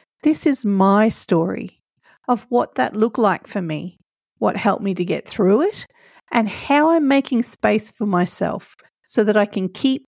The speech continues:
gently and compassionately holding space for the hurting. If you haven't listened to my podcast episode on burnout called Smoke Signals, then I recommend you pause this and jump back to that one.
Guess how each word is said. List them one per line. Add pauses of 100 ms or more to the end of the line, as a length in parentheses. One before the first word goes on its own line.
(140)
gently
and
compassionately
holding
space
for
the
hurting. (1800)
If
you
haven't
listened
to
my
podcast
episode
on
burnout (120)
called
Smoke
Signals, (680)
then
I
recommend
you
pause
this
and
jump
back
to
that
one.